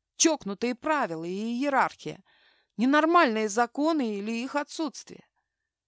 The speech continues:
Как мне выжить в этом безумии? И стоит ли вообще пытаться?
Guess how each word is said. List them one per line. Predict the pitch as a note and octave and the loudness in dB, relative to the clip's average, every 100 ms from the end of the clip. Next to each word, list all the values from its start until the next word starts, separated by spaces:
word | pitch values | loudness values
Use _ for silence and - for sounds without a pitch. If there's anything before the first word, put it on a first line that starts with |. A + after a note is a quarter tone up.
| _ _ | _ _
Как | - F4+ E4+ - | 0 2 4 0
мне | A#3+ | -2
выжить | A#3+ D#4+ A3+ G#3+ | 0 0 0 -2
в | |
этом | A#3+ A#3+ G3+ | -2 -2 -2
безумии? | A3+ C#4+ D4 C#4+ F3 D3+ - _ _ - | -2 -4 -2 -4 -4 -10 -16 _ _ -10
И | G#3 | -10
стоит | - C4+ G#3 F3 | -4 -4 -4 -6
ли | |
вообще | F3 G#3 - G3+ | -4 -2 -2 -4
пытаться? | - E3+ F3 D#3 - | -6 -10 -10 -12 -16